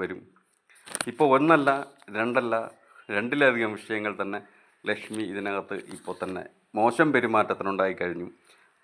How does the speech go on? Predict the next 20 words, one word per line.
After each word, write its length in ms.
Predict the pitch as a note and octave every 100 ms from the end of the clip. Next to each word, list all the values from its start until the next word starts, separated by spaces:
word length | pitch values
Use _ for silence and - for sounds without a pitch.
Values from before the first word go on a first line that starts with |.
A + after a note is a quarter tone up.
| G2+
ഏറ്റവും 360 | F#2 C3 B2+ C3 G#2+
ആദ്യം 260 | A2+ B2 A#2+ A2+
എന്താ 200 | A2+ B2 A#2+
പറഞ്ഞത്? 360 | A#2 A#2 A#2+ B2+ B2+ _ - G2+
എല്ലാവരും 440 | G#2+ A2+ A#2 A2+ G#2
ഹൗസിൽ 320 | G#2 G2+ G2 G2
നല്ലതായിട്ട് 480 | F#2+ G2 A2 A2+ A2 F2+
പെരു-, 260 | F#2 E2+ F2
പെരുമാറണം. 540 | F2 E2+ G#2+ G#2 - - _ _ _ _ -
ഇതൊരു 180 | B2 B2 C3
ഐ 40 | C3+
ടി 80 | E3
കമ്പനി 320 | D3 B2+ B2 A2+
പോലെ 220 | A2+ A2+ A2+ - _ _ _ _ _ _ A2+
എല്ലാവരും 380 | A#2+ A#2 A#2 G2
അച്ചടക്കം 400 | F#2+ A2+ A2 B2 A2+
പാലിക്കണം, 420 | A2+ A2 A2+ - - _ _ _ _ -
പേര് 320 | A2 C3 A#2+ A#2 -
മാത്രമേ 380 | A2+ A2+ G#2 G2 E2
വിളിക്കാവൂ, 480 | E2+ - A2 A2